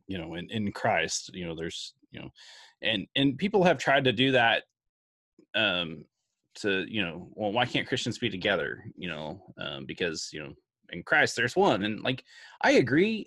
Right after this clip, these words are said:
Um, I agree to a point. My, my struggle is, like, being fully together is that in the image of understanding how, what, how Christ is, people see that differently, and denominations were formed based off of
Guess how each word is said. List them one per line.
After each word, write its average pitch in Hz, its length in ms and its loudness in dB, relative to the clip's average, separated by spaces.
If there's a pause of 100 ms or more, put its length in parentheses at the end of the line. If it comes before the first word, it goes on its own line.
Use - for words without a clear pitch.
(120)
Um, 123 200 2
I 143 60 4
agree 175 220 4
to 156 120 6
a 101 40 4
point. 127 380 0
My, 117 200 0
my 113 100 0
struggle 147 280 2
is, 110 140 0
like, 95 240 0 (280)
being 113 200 0
fully 120 240 2
together 95 420 2
is 98 240 -2
that 98 220 0 (640)
in 120 220 2
the 113 100 2
image 110 640 0
of 95 100 -2
understanding 101 540 0
how, 92 320 -2
what, 92 460 -2 (360)
how 92 180 0
Christ 98 400 0
is, 92 220 -4
people 98 240 -8
see 95 160 -6
that 87 160 -2
differently, 80 580 -10
and 87 140 -6
denominations 90 640 -4
were - 80 -16
formed 92 520 -4 (120)
based 87 380 -2
off 87 260 -2
of 85 420 -4